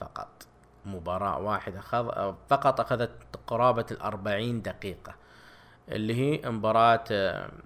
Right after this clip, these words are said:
آه، إقصائية، آه، خمسة ضد خمسة أو ستة، خلينا نتأكد، اللي هو فريق أوني لوركن ضد فريق، آه، بطل، آه، كروزر ويت درو جولاك. فريق أوني لوركن مع جاك جالاهر، أكيرا توزاوا، هاميرتو كاريو و-،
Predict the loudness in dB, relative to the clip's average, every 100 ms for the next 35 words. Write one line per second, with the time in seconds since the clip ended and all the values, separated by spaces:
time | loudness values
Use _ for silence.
0 | -18 -12 -10 -8 -8 -10 -14 -18 -16 -12
1 | -8 -2 0 2 2 4 2 0 -2 0
2 | -2 -2 -2 0 -2 -4 -6 -6 -4 -4
3 | -2 -4 -4 -10 -10 -6 -4 -4 -6 -4
4 | -8 -8 -12 -20 -16 -2 0 2 2 2
5 | 4 4 6 6 4 0 0 -2 -2 0
6 | 2 0 -2 0 0 2 0 0 -2 0
7 | -2 -4 -6 -10 -14 -8 -4 0 0 0
8 | -2 -4 -4 -4 -6 -8 -18 -20 -20 -20
9 | -20 -4 -2 2 4 4 6 4 4 2
10 | -2 -2 -4 -2 0 4 4 6 4 6
11 | 4 2 -2 -4 -4 -4 -2 4 6 6
12 | 4 -2 -4 -4 -2 0 2 0 0 -4
13 | -6